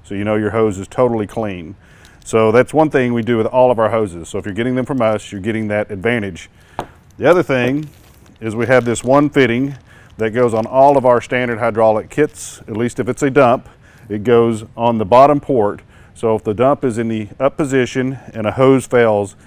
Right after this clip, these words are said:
it comes down at a very controlled, uh, speed, giving the person more time to get out from underneath the trailer. We're constantly talking about downtime and battery life and many products to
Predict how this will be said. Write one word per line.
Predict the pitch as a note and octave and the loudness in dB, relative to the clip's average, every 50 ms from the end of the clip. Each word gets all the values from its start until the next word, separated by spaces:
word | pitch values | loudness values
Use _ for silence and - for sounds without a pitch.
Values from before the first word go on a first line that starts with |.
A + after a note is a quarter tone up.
| - - - - | -20 -20 -16 -12
it | G#2 G#2+ - | -12 -12 -8
comes | - B2+ A#2+ A2+ G2 | -6 -6 -4 -4 -2
down | A#2+ A2+ A2 | -4 -4 -4
at | G#2 G2+ | -4 -6
a | G2 F2 | -8 -6
very | E2 A#2 A#2+ B2 B2 A#2+ A#2+ A#2+ B2 - - | -4 -2 0 0 0 0 -2 -4 -6 -10 -16
controlled, | - A2 G#2 - C3 A#2+ A2+ A2+ A2 G#2+ G#2+ - - - - - - - - - | -14 -14 -10 -4 -2 0 0 0 0 -2 -4 -8 -18 -20 -20 -20 -20 -20 -12 -6
uh, | G#2+ G#2 G#2 G2+ G2+ F#2+ | -4 -2 0 0 -2 -2
speed, | - - - E3 D#3 C3 A2+ A2+ B2 C3+ - - - - - - - | -6 -8 -4 -2 -2 0 -2 -2 -6 -8 -12 -14 -20 -20 -20 -14 -8
giving | G2+ A#2 A2+ A#2+ A#2+ A#2+ B2 A#2+ A2+ - - G#2+ | -4 -4 -2 -2 -2 -4 -4 -6 -8 -10 -14 -12
the | A2 G#2 | -10 -6
person | - B2+ A2+ A2+ - B2 A2 A2 G#2+ G#2 - - - - - | -2 0 0 0 -2 -6 -10 -10 -10 -12 -16 -20 -20 -18 -10
more | A#2 A#2+ C#3+ C#3+ C3 | -6 -2 0 0 0
time | - D3 B2+ B2 A#2+ A#2+ A#2 A#2+ A2+ - - - | 0 0 2 2 2 2 -2 -4 -8 -14 -18 -14
to | - A#2 | -12 -8
get | G2+ A2+ A2+ | -4 -2 -2
out | A2+ A2 - | -2 -2 -2
from | - A#2+ A2 | -6 -8 -8
underneath | G#2+ G#2+ G2+ - | -6 -8 -8 -10
the | - | -12
trailer. | G2 - A#2 G#2 G2 F#2 F2+ E2+ E2 - - - - - - _ - - | -12 -8 -6 -6 -6 -6 -8 -10 -14 -18 -20 -20 -20 -20 -20 _ -18 -12
We're | - B2 | -10 -6
constantly | - - E3+ E3+ D#3+ - E3 D#3 | 0 2 2 2 0 -2 -4 -4
talking | C#3 - D#3 C#3+ C#3+ C3+ D3 C#3 | 0 2 4 4 4 4 2 -2
about | C3 A#2+ C3 B2+ B2 B2 G#2+ G2+ | 0 2 4 4 4 4 2 -2
downtime | B2 B2+ C#3 C#3+ C#3+ C#3+ C3+ C#3 C3+ C3+ C3+ C3+ C3+ C3+ C3+ C3+ B2 A2 G#2+ A#2+ - C3 | -2 0 0 0 0 0 -2 0 0 2 4 4 4 2 0 -4 -8 -12 -16 -16 -12 -8
and | B2 A#2+ A#2 A2+ A2+ A2+ A2 G#2+ G2+ - - | -6 -4 -2 -2 -4 -4 -4 -6 -10 -10 -4
battery | G#2+ A2 A#2+ B2 B2 A#2+ | 0 2 2 2 4 4
life | A#2+ A#2+ A#2+ A#2+ A#2 A#2 - - - - - - - - - - - - - - | 4 6 6 6 6 4 0 -4 -18 -20 -20 -20 -20 -20 -20 -20 -20 -20 -20 -16
and | G2 G#2 G#2+ G#2+ A2+ | -14 -12 -10 -6 -2
many | C3+ D3+ D3 C3 | 0 0 0 0
products | - C#3+ B2+ A#2+ A#2 A#2 A2+ - - - | 4 4 6 6 6 4 4 2 -4 -12
to | - - A2+ G#2+ G#2+ G#2+ G#2+ G#2 G2+ | -8 -6 -4 -2 -2 -2 -4 -6 -8